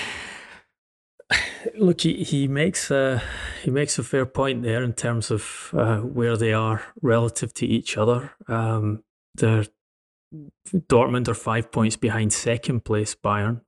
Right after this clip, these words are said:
which you would think is actually the benchmark of, of what they have to attain if they're, if they're gonna win the Bundesliga. Um, nineteen points from eleven games. Manchester United, twenty points from eleven d-,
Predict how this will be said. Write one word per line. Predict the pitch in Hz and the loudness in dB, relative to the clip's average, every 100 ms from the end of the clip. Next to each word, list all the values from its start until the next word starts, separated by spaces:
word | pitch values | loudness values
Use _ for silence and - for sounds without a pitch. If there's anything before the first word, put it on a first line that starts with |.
| - | -8
which | 117 - 113 | -4 0 2
you | 107 | 2
would | 104 | 2
think | - 110 107 | -2 -2 0
is | 104 107 | 0 0
actually | 104 - 110 | -2 -2 0
the | 101 | 0
benchmark | 98 104 113 - 107 107 - - _ _ - | 0 -2 -2 -4 -4 -4 -6 -20 _ _ -4
of, | 107 - | -4 0
of | 113 104 | -2 2
what | 110 107 | 0 0
they | 110 | -2
have | 101 104 - | 0 -2 -2
to | - 104 | -2 -2
attain | - 107 104 | 0 -2 0
if | 107 - | -4 -4
they're, | 104 104 - - - | -6 -6 -16 -20 -6
if | |
they're | - 104 | -2 2
gonna | 110 107 104 - _ | 2 0 -2 -8 _
win | 113 110 | 2 2
the | 110 | 0
Bundesliga. | 107 107 104 101 107 101 107 - _ - - _ - | -2 -4 -4 -2 -2 -2 -4 -6 _ -20 -20 _ -2
Um, | 110 104 104 104 107 | 2 2 2 -2 -2
nineteen | 120 113 113 - 110 | 0 0 0 -2 -2
points | 113 110 - | 0 0 -2
from | - 107 | -2 0
eleven | 104 101 104 | 2 0 -2
games. | 104 104 107 107 - - _ _ - - - _ _ _ _ _ _ - | 0 0 0 -4 -8 -12 _ _ -20 -20 -20 _ _ _ _ _ _ -2
Manchester | 120 113 113 104 113 | 2 4 4 0 0
United, | 107 104 104 | 0 0 0
twenty | 117 113 117 | -2 -2 -4
points | 113 110 110 | -2 -2 -4
from | - 107 | -2 0
eleven | 101 104 104 | 2 0 -2
d-, | 123 | -4